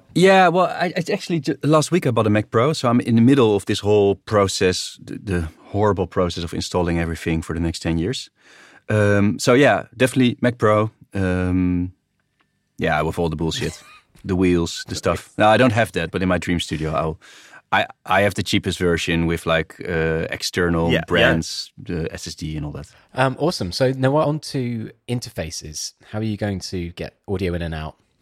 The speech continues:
Speaker 1: Yeah, so that's not part of my six, uh,
Speaker 2: Nope.
Speaker 3: No, no, that's a freebie.
Speaker 1: Ah, ah, okay, okay, okay.
Speaker 2: No, this is the last, the last free one.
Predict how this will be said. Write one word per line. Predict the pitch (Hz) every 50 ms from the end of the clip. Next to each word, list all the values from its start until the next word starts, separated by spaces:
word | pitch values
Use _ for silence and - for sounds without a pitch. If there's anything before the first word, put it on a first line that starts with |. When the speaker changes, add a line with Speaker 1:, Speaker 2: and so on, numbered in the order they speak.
| _ _ -
Speaker 1:
Yeah, | 156 165 151
so | 143 - 165
that's | 175 190 -
not | 220 202 -
part | - 196 190
of | 160 165
my | 165 156
six, | - - 170 151 - - - -
uh, | 139 131 131 131 131 131 123
Speaker 2:
Nope. | 107 120 127 113
Speaker 3:
No, | 117
no, | 123 123 110
that's | 110 - -
a | 117
freebie. | - 117 107 95 90 90 85 -
Speaker 1:
Ah, | 113 127 165 202 226 226 160 110 90 85 50 50 50 - 50 50 50 50 50 50 50 50 50 - - - - - - - - - - - - - _ - -
ah, | 113 117 139 151 139 110 95 87 82 80 80 80
okay, | 87 - - 123 120 87 92
okay, | 110 - - - 107 90
okay. | 90 - - 110 87
Speaker 2:
No, | 107 110
this | 117 139 - -
is | 139 123
the | 127 135
last, | 139 143 139 - - -
the | - 127 123
last | 127 156 - -
free | - - 123 120
one. | 117 110 110 110